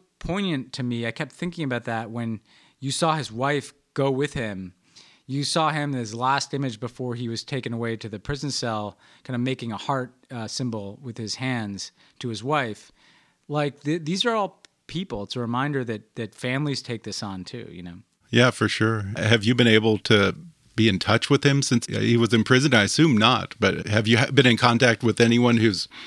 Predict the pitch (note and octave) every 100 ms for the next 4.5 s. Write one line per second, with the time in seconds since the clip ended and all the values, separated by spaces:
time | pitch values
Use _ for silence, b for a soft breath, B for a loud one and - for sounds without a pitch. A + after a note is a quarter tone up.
0 | B - A#2 A2+ G#2+ G2 G#2+ G#2+ - A2+
1 | G#2+ G2+ A2+ G#2 F2+ G#2 G#2 F2 G2 G2+
2 | A#2+ C3+ D3+ _ b b _ - F#3 F3+
3 | F#3 G#3+ D#3+ F3 F3+ D#3 C3+ C#3 C#3 D3+
4 | D#3 D#3 D3+ C3+